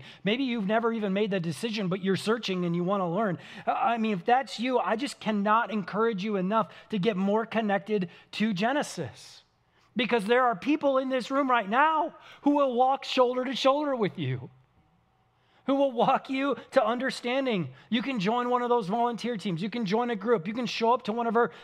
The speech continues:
upcoming events. You can meet with one of our pastors. You can meet with one of our leaders. You can let us help us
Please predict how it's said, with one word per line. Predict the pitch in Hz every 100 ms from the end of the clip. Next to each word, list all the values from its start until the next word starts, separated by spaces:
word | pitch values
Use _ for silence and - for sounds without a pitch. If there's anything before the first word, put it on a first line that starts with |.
| -
upcoming | 208 - 233 247
events. | 240 214 233 175
You | 208
can | 233 226
meet | 233 254
with | 233
one | 220 233
of | 226
our | 233
pastors. | - 226 254 240 185
You | 208
can | 247 233
meet | 254
with | 247 233
one | 240
of | 233
our | 240
leaders. | 233 262 233 202 - - -
You | 269
can | 262 247
let | 254
us | 285 -
help | 202 269 277
us | 247